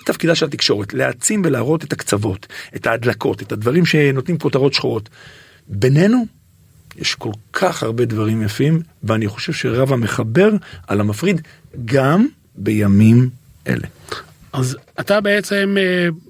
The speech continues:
Speaker 2: סוג של גשר בין העולמות. אה, אז קודם כל, איך זה ל-, להיות גשר במשרה מלאה? כי זה לא נעים, וחלק, דרך אגב, אה,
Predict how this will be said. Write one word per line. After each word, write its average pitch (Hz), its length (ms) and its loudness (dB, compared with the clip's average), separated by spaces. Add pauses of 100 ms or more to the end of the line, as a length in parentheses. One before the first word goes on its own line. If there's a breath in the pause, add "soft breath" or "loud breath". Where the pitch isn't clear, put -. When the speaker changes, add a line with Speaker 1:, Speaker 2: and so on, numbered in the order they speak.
(120)
Speaker 2:
סוג 208 240 -2
של 156 180 0
גשר 156 600 -2 (320)
בין 156 160 2
העולמות. 139 600 0 (600 loud breath)
אה, 151 420 0 (500)
אז - 140 -10
קודם 214 160 0
כל, 214 160 2 (440)
איך 180 120 0
זה 196 140 2
ל-, 185 300 4
להיות 175 280 2
גשר 170 320 0
במשרה 165 440 0
מלאה? 160 400 0
כי - 280 0
זה 170 160 4
לא 196 120 6
נעים, 208 380 4
וחלק, 214 420 0
דרך 214 340 0
אגב, 233 260 0 (600 loud breath)
אה, 180 160 2